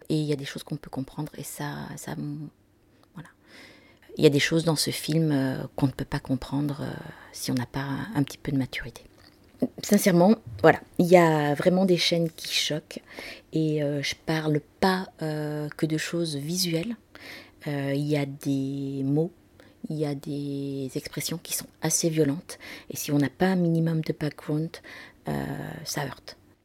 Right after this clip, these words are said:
Bon, donc je pense que les Britanniques, ils sont, euh, dans la bonne dose. Début des années soixante, à Baltimore, on nous parle de l'histoire, euh, de Elisa, euh,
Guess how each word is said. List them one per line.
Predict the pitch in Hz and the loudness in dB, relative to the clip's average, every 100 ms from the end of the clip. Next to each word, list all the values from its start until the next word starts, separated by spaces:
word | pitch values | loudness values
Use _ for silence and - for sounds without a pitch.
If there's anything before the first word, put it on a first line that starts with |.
| _ _ | _ _
Bon, | 226 - - - - | 0 0 -8 -20 -12
donc | 170 | -12
je | - | -6
pense | 196 202 | -6 -4
que | 202 | -4
les | 175 | -6
Britanniques, | 180 - 160 170 - | -6 -10 -8 -8 -12
ils | 156 | -14
sont, | - 170 | -12 -10
euh, | 151 143 - _ - | -12 -16 -20 _ -8
dans | 170 | -6
la | 165 | -4
bonne | 147 160 170 165 | -6 -4 -4 -4
dose. | 151 185 214 240 _ _ - | -4 -4 -4 -4 _ _ -4
Début | 160 190 | -4 0
des | 214 185 | 2 4
années | 175 | 2
soixante, | 160 139 - - - - _ _ | 0 -8 -8 -10 -12 -18 _ _
à | 143 139 | -4 -2
Baltimore, | 139 - - - - - 240 247 - _ _ _ 165 | -2 -6 -10 -10 -10 -6 -6 -8 -12 _ _ _ -12
on | 156 151 151 151 | -8 -6 -4 -4
nous | 143 | -4
parle | - 147 165 | -2 -2 -2
de | 151 | -4
l'histoire, | 139 - - - 147 160 - | -6 -8 -8 -6 -6 -6 -8
euh, | 143 135 131 131 127 123 - 139 | -8 -6 -6 -8 -10 -12 -12 -6
de | |
Elisa, | 127 123 117 117 143 - - - - - - - - - | -4 -2 -4 -8 -10 -12 -20 -20 -20 -20 -20 -20 -20 -12
euh, | - 143 135 | -8 -6 -6